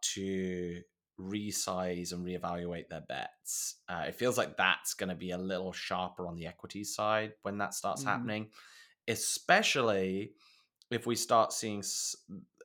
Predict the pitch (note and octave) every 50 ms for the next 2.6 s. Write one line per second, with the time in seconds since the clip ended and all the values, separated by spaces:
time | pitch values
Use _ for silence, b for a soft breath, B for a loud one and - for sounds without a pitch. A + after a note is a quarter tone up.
0 | - G#2+ A2 A2 G#2 G2+ F2+ G#2+ G#2+ F#2+ A2 A#2+ A#2+ B2 B2 - - G#2+ G#2+ G#2+
1 | G2+ G#2 G#2+ G2 F#2+ F#2+ F2+ - B B B B B B - F#2+ - - B2 A2+
2 | A2 A2 G2+ G#2+ G2+ F#2 G2 G2 F#2+ F#2 F#2 F#2